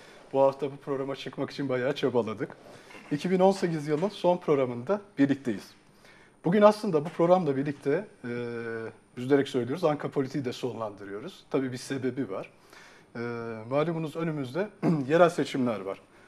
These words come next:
Halk T V canlı yayın akışında, e, hafta sonları yerel seçimlere yöne-, yönelik özel yayınlar planlandı. Bu bize bildirildi.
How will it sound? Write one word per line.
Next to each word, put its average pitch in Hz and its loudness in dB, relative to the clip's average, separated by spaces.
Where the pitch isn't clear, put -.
Halk 180 8
T 170 0
V 151 -2
canlı 156 0
yayın 151 -4
akışında, 120 -6
e, 127 -12
hafta 165 -2
sonları 104 -6
yerel 175 6
seçimlere 151 -4
yöne-, 117 -6
yönelik 123 -8
özel 170 0
yayınlar 127 0
planlandı. 101 -10
Bu 143 -8
bize 113 -12
bildirildi. 107 -8